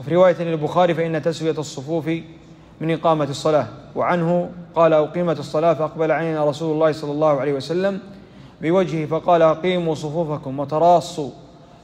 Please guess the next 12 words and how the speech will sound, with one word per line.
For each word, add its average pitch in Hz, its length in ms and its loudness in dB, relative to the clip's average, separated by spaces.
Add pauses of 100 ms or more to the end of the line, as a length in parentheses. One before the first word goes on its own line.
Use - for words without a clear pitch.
(100)
فإني 196 320 0
أراكم 165 380 2
من 156 100 -4
وراء 156 300 2
ظهري'"، 156 400 0 (580)
رواه 156 280 6
البخاري 147 400 0
بلفظه 160 400 0
ومسلم 165 400 -6
بمعناه. 131 300 -6 (1080)
وهذه 202 260 4
كلها 185 600 2